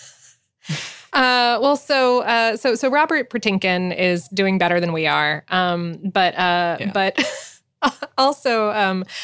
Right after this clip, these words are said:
Speaker 1: that, that campaign, um, uh, was discontinued for, for a while. I believe it came back later, but it was discontinued for a while in nineteen eighty-seven.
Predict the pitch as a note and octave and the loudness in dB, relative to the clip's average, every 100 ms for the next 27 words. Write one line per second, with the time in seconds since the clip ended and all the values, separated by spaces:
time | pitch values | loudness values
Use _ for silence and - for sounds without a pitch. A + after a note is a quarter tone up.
0 | - - C4 A#3+ A#3+ C#4 C4 D4 B3 - | -14 -2 2 2 2 0 0 -2 -2 0
1 | C#4 G3+ F3 F3 - F#3+ F#3 F3+ F3+ F#3 | 0 2 -2 -4 -4 -2 -2 -4 -6 -4
2 | F3+ E3+ E3+ - _ - G3+ F#3+ D#4+ - | -2 -2 -4 -12 _ -2 0 0 -4 -2
3 | G#4 F#4 D#4+ B3 - A#3+ A3+ G#3+ A#3+ A#3 | -2 0 0 0 0 0 2 0 0 0
4 | B3 E4+ E4 A3 A3 G#3 A#3+ E4 G#4+ - | 2 2 2 2 0 -4 -2 0 0 -2
5 | - A#3 G3 F#3 F3 G3 F#3 F3+ E3+ G3 | -4 -2 0 0 -2 -2 0 0 0 2
6 | G#3+ A3 C#4 D#4+ C#4+ B3 A#3+ - G3 F#3 | 0 0 -6 -6 -2 -2 -2 -2 0 2
7 | F#3 F3+ F3 F3 G3 F3 E3+ - F#3 F3+ | 2 0 -2 -4 -4 -6 -6 -4 -2 0
8 | F3 | -2